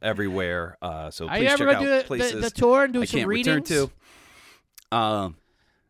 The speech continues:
Speaker 1: I am gonna do the tour. I'm, I'm,
Speaker 2: All right.
Speaker 1: I, I gotta start lining up dates. L A will be there, so I'm actually gonna
Speaker 2: Oh.
Speaker 1: try and do some, a
Speaker 2: I
Speaker 1: couple
Speaker 2: think you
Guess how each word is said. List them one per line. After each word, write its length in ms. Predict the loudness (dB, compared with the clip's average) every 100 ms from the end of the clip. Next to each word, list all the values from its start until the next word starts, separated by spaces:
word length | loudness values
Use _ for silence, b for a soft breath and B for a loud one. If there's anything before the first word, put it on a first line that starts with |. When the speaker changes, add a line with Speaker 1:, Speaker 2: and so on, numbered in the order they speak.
| _ _ _ _ _ _ _ _ _ _ _ _ _ -4
Speaker 1:
I 160 | -2
am 160 | 0 2
gonna 200 | 2 2
do 160 | 0 -2
the 100 | -2
tour. 340 | 0 0 2
I'm, 160 | -2 -4
I'm, 260 | -4 -2
Speaker 2:
All 60 | 2
right. 320 | 4 4 2
Speaker 1:
I, 100 | 0
I 40 | -4
gotta 320 | -4 -4 -4
start 300 | -6 -4 -4
lining 240 | -4 -4
up 120 | -6 -6
dates. 320 | -4 -4 -2
L 200 | -2 0
A 140 | 0 0
will 60 |
be 160 | 0 -2
there, 340 | 0 -2 -2
so 340 | -4 -4 -4 -2
I'm 140 | 0
actually 200 | 0 2
gonna 120 | 0
Speaker 2:
Oh. 20 |
Speaker 1:
try 120 | 0 -2
and 80 |
do 80 | -2
some, 240 | -4 -6 -6
a 20 | -2
Speaker 2:
I 20 |
Speaker 1:
couple 180 | 0 2
Speaker 2:
think 100 |
you 60 | 2